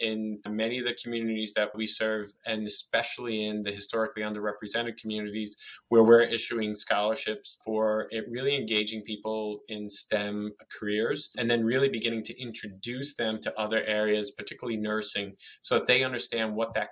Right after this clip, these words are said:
career could be and then what that means for career progression. Um, really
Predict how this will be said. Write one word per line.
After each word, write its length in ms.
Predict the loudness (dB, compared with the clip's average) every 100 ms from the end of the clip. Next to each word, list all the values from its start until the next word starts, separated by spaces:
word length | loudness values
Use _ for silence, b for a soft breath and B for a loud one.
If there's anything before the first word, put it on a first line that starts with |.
| -6
career 300 | -2 -2 -4
could 140 | -6
be 320 | -2 0 0 -4
and 100 | -4
then 160 | -4 -2
what 160 | -2
that 160 | -2 -4
means 240 | -4 -6
for 140 | -8 -10
career 320 | -6 -4 -2
progression. 460 | -4 2 2 4 0 -4 -8 b b b b
Um, 520 | 4 4 4 0 -4 -8 -10
really 380 | 2 4 4